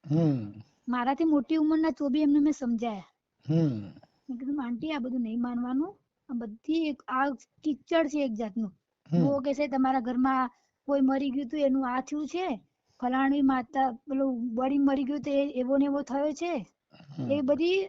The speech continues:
Speaker 2: અંધશ્રદ્ધામાં તમને ડૂબાડે જ જશે ને પૈસા પડાય જ જશે. પાઠ ઢાળવાનો દસ દસ હજાર રૂપિયા લે, બોલો.
Speaker 1: હમ.
Speaker 2: હા, મેં કીધું, "તમારા ઘરમાં આ બરબાદ-, બરબાદીનો દિવસ લાવે આ લોકો ભુવાઓ."
Speaker 1: હમ.
Speaker 2: આવા લોકોને તો મેં કીધું પોલીસો પાસે પકડાઈ દેવાય.
Speaker 1: હમ.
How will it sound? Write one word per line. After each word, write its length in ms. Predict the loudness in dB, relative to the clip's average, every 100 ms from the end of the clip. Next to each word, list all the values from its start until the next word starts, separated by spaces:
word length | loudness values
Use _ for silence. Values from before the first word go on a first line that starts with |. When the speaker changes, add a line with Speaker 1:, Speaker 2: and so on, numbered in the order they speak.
| -2
Speaker 2:
અંધશ્રદ્ધામાં 680 | 2 2 0 -4 -2 -2 -2
તમને 260 | -4 -4 -2
ડૂબાડે 420 | -2 -2 0 -2
જ 140 | -4
જશે 160 | -4 -2
ને 80 | -2
પૈસા 360 | -2 -2 -2
પડાય 380 | -4 -2 -2 -2
જ 60 | -2
જશે. 260 | -4 -4
પાઠ 280 | -2 0 0
ઢાળવાનો 400 | 0 -2 0 0
દસ 220 | -2 -4
દસ 240 | -2 -4 -4
હજાર 220 | -4 -4
રૂપિયા 240 | -4 -8
લે, 160 | -6 -6
બોલો. 220 | -6 -8 -10 _ _ -16 -2
Speaker 1:
હમ. 260 | 2 4 2 -4 -12 _ _ _ -6
Speaker 2:
હા, 200 | -4 -2
મેં 160 | -4
કીધું, 220 | -6 -2 2
"તમારા 200 | 4 2
ઘરમાં 560 | 0 0 0 0 -4 -4
આ 80 | -2
બરબાદ-, 600 | -2 0 0 0 -6 -4 -6 -6 -6 -4
બરબાદીનો 520 | -2 0 0 0 0
દિવસ 300 | -2 -4 -4
લાવે 240 | -4 -4
આ 60 | -6
લોકો 220 | -8 -10
ભુવાઓ." 340 | -10 -6 -8 -8 _ _ _
Speaker 1:
હમ. 400 | -4 2 2 2 -2 -6 -10
Speaker 2:
આવા 220 | -2 0
લોકોને 300 | 0 -2 -2
તો 80 | -4
મેં 140 | -4 -4
કીધું 160 | -4
પોલીસો 400 | 0 0 0 -2
પાસે 200 | -2 -2
પકડાઈ 320 | -4 -2 -2
દેવાય. 320 | 0 0 -2 -8 -14 -18 _ -14 -8
Speaker 1:
હમ. 260 | 0 2 2